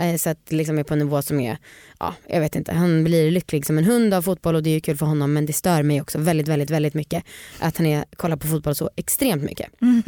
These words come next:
Speaker 2: Mm, det förstår jag. Jag s-, ja.
Speaker 1: Du stör ju också på Victor, ju,
Speaker 2: <laughs>
Speaker 1: för att han kollar så mycket på fotboll. Och du är inte ens ihop med honom.
Speaker 2: Ja, men jag stör mig på fotboll i allmänhet.
Speaker 1: Mm.
Speaker 2: Ja.
Speaker 1: <laughs> Eh, ja, men och då så hade vi en vecka för ett tag sedan där vi skulle då köra orgasmfritt. Och så hade vi varit ute och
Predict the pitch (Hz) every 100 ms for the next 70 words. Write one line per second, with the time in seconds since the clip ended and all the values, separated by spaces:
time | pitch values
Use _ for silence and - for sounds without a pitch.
0 | 247 247 196 226 - - 208 135 139 175
1 | - - - - - - 156 160 - 196
2 | - 165 190 - 185 151 - 165 - -
3 | 226 - - - 165 165 147 151 160 151
4 | - 151 - 170 - 170 202 170 185 233
5 | 170 135 196 233 - 254 240 220 196 277
6 | 208 - 180 165 139 131 139 - 185 180
7 | - - 156 139 196 185 175 151 - -
8 | - - - 190 190 180 - 233 - 254
9 | 254 233 285 269 285 269 311 233 180 175
10 | - 180 - 175 165 160 156 160 170 -
11 | 269 247 170 151 143 156 156 170 151 151
12 | 147 147 156 151 196 202 233 190 - 156
13 | - - 208 196 196 185 202 185 - 190
14 | - 170 160 156